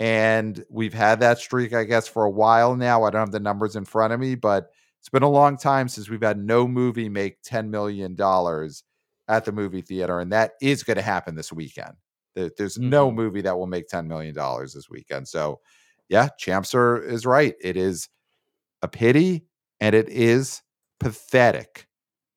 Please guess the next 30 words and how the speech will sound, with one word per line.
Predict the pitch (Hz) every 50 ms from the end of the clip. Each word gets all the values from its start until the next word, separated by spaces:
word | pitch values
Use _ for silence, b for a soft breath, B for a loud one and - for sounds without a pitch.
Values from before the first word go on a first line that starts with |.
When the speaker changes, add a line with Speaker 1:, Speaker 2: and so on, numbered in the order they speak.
| _ _ _ _ _ _ -
Speaker 1:
It | 87 85 92
is | 101 104 98
pathetic. | - - 120 - - 95 78 64 - 101 101
Speaker 2:
Mm, | 98 95 95 90 90 87 87 90 87 _ _ _ _ _ _ _ - 110
it | 104 104
is | 104 101
pathetic. | - - 101 95 92
Speaker 1:
Um, | 90 90 90 90 87 85 _ _ _ _ _ _ _ _ _ _ _ _ -
is | 113 113 110 104
there | 104 131 127 123 123 123 - -
anything | 143 139 147 160 175 185 - - 180 170 160 151
else, | 117 131 143 147 156 165 156 - -
Clayton, | - - 156 151 151 147 147 143
that | 135 127 120
we | 117 127 127 127
need | 131 135 131 127
to | - 123
get | 110 117 131 127 143
Speaker 2:
No, | 147 135 131 123 -
Speaker 1:
to? | 135 131 131 131 131 131 131
Speaker 2:
let's | 139 175 208 208 -
get | - 233 220 214
to | 214 214 170
Hot | 156 160 135 117 101
Ones. | 110 110 95 90 90 87 - -
Come | - 180 160
on, | 131 120 127
let's | 135 135 - -
do | - 98 87 85
it. | 82 - -